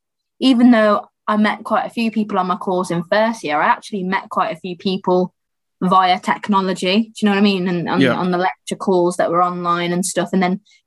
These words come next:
Speaker 1: from that, we kind of established group chats and WhatsApp chats outside of that, and then
Speaker 2: Mm-hmm.
Speaker 1: kind of just got talking through that. So I think definitely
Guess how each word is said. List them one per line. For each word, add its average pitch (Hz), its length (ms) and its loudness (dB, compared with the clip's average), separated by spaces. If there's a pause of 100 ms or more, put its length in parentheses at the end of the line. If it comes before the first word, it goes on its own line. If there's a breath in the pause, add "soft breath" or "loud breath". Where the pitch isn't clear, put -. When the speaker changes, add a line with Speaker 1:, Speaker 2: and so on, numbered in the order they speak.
(120)
Speaker 1:
from 208 360 2
that, 180 300 -4
we 180 80 -8
kind 175 320 -4
of 175 120 -2
established 175 880 -4 (300)
group 202 340 0
chats - 360 -2
and 170 120 -4
WhatsApp 175 520 -4 (140)
chats - 440 -4
outside 190 580 2
of 190 120 -6
that, 202 260 2 (140)
and 190 160 0
then 175 160 2
Speaker 2:
Mm-hmm. 135 100 2
Speaker 1:
kind 180 220 0
of 175 260 -4
just - 280 -8 (280)
got - 200 2
talking 202 480 2
through 190 240 0
that. 208 300 2
So 202 120 -2
I 190 60 0
think 185 360 -4 (680)
definitely 202 600 2